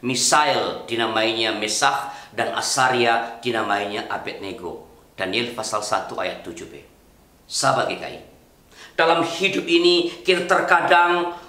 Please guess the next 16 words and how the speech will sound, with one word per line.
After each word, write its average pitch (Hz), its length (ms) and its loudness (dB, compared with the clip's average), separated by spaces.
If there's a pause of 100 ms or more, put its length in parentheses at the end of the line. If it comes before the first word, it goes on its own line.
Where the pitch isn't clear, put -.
(160)
terkadang 170 480 2
terjadi 170 640 4
perselisihan-perselisihan 147 1700 0 (240)
hanya 311 540 2
karena 131 500 2 (160)
hal-hal 139 400 0
yang 123 240 0
sepele. - 640 -8 (1800)
Ada 226 160 6
banyak 233 320 6
orang 196 240 6
yang 208 140 2
mengalami 185 420 4
benturan 180 800 4
dengan 131 160 2
sesama, 120 720 -2